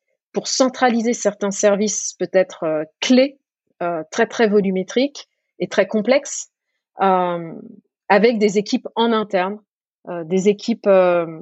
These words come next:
que ce soit des contrats ou des fonctionnaires, euh,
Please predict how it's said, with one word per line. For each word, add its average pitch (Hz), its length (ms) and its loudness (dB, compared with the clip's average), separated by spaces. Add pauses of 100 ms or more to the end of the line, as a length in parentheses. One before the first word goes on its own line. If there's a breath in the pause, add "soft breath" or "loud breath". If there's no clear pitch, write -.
(920)
que - 80 -16
ce 165 140 -10
soit 180 140 0
des 165 120 -2
contrats 196 500 0
ou 156 140 -6
des 156 100 -6
fonctionnaires, 220 540 -2 (600 soft breath)
euh, 185 600 2